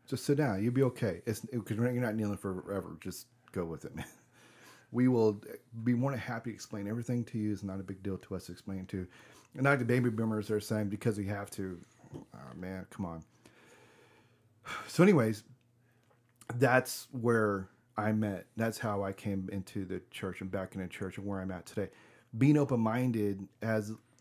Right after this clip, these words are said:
when I hear baby boomers saying, "Oh, those Baptists," or whatever, I'm like, "Why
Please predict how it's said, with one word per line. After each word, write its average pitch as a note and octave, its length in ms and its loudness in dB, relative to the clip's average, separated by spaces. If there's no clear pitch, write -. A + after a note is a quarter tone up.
when A#2+ 140 -2
I C#3+ 140 4
hear C3+ 180 2
baby A2 300 2
boomers B2 420 0
saying, A2+ 220 -2
"Oh, C#3+ 220 4
those C3 160 0
Baptists," G#2+ 500 -4
or A2 60 -4
whatever, G#2+ 300 -2
I'm A#2 80 -4
like, G#2 260 -8
"Why A2 160 -14